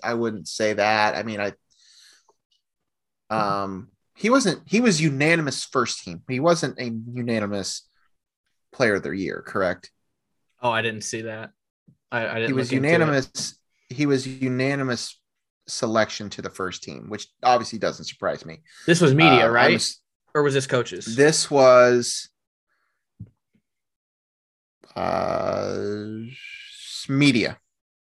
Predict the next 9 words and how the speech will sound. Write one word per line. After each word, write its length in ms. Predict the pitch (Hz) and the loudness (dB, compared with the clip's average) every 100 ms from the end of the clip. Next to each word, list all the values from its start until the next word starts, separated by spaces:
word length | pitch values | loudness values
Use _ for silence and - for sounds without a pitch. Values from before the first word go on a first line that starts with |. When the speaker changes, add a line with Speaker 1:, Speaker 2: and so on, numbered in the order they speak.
| _ | _
Speaker 2:
Yeah, 120 | 131 | -2
Speaker 1:
This 60 | 101 | 0
Speaker 2:
that's 100 | 110 | 0
what 60 | |
I 20 | 123 | 0
Speaker 1:
was 60 | |
Speaker 2:
thought. 100 | 110 | -2
Speaker 1:
media. 300 | 95 78 62 - _ _ - - - _ _ - | -6 -6 -10 -14 _ _ -20 -20 -20 _ _ 0
Um, 600 | 120 113 107 98 95 90 | 4 6 4 2 -2 -8